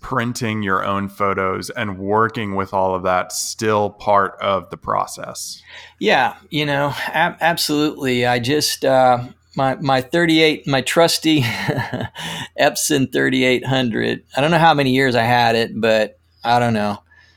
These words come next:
Speaker 2: Not, maybe not quite ten years, some, something less than that, but maybe close to ten years, um, which, uh, was a really good printer, and, uh, it finally bit the dust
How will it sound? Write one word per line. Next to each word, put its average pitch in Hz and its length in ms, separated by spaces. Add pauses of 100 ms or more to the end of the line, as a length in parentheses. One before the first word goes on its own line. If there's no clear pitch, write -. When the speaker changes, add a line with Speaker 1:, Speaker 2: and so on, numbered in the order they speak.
(320)
Speaker 2:
Not, - 280
maybe 131 240
not 120 160
quite 117 340
ten 107 240
years, 101 260
some, - 220
something 117 380
less 113 260
than 110 180
that, 104 220
but 113 100
maybe 127 220
close 117 320
to 113 100
ten 107 280
years, 104 480 (720)
um, 113 720 (800)
which, 123 680 (120)
uh, 123 220
was 139 160
a 147 60
really 202 220
good 131 180
printer, 123 640
and, 123 480
uh, 123 340
it 147 160
finally 139 300
bit 123 180
the 123 80
dust 110 440